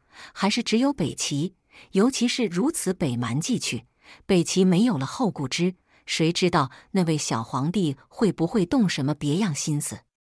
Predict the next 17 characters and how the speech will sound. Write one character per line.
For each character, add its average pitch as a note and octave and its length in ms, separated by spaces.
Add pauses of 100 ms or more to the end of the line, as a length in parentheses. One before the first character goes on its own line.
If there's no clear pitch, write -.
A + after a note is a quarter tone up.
(680)
皇 F3+ 340
帝 G#3 200
最 F#3 180
后 D#3 260
缓 D#3 320
缓 B2+ 220
说 D3+ 220
道 - 260 (400)
：“刚 A3+ 240
以 E3 160
不 D3+ 220
日 A3+ 160
内 F3+ 240
便 F3 220
会 D3+ 180
北 C3+ 180
归， F3+ 320